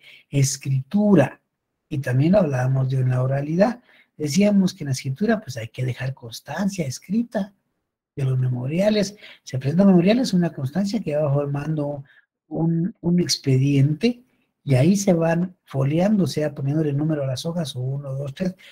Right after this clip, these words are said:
conforme va actuando las partes, se va poniendo su número. Hay procesos que son pequeños, de cien folios,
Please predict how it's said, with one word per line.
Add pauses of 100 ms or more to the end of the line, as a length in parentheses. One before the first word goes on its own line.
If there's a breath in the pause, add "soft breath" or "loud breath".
conforme
va
actuando
las
partes,
se
va
poniendo
su
número. (320 soft breath)
Hay
procesos
que
son
pequeños,
de
cien
folios,